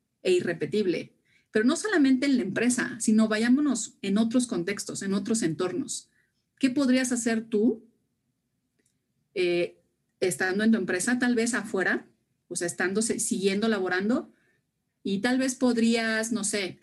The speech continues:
inscribirte para dar clases a niños de escuela, eh, de, de educación especial, porque tú eres muy bueno leyendo cuentos? Y entonces, eso, fíjate que me tocó en, en alguna ocasión que estábamos en un chat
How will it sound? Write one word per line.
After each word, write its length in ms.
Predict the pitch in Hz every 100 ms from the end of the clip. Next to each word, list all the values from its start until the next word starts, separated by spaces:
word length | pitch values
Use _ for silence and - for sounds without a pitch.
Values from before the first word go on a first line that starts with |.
| -
inscribirte 760 | 208 202 220 214 226 233 233
para 260 | 226 185 180
dar 260 | 190 196
clases 600 | 196 202 196 196 202 202 202
a 420 | 175 175 175 175 - - _ _
niños 380 | 208 220 208 214
de 60 | 185
escuela, 1120 | - 190 190 190 196 185 175 170 170 - - - _ -
eh, 360 | 180 175 175 170
de, 140 | 165
de 120 | 180
educación 460 | 175 180 196 208 202
especial, 720 | 220 - 247 208 208 240 311 -
porque 220 | 220 185
tú 120 | 214
eres 220 | 208 208
muy 160 | 214 208
bueno 340 | 202 202 208
leyendo 420 | 208 175 180 185 180
cuentos? 540 | 170 147 131 - - _ _ _ _ _
Y 80 | 240
entonces, 560 | 254 311 294 294 302 -
eso, 220 | 311 466 494
fíjate 360 | 254 320 339 254
que 300 | 220 180 - _ _ _ _ _ - _
me 160 | 190 202
tocó 320 | 214 202 233
en, 120 | 247
en 100 | 226
alguna 320 | 202 190 214
ocasión 540 | 220 190 - 180 220 - _ _ _
que 80 | 196
estábamos 420 | 196 220 226 226
en 140 | 196
un 160 | 202 196
chat 300 | - 180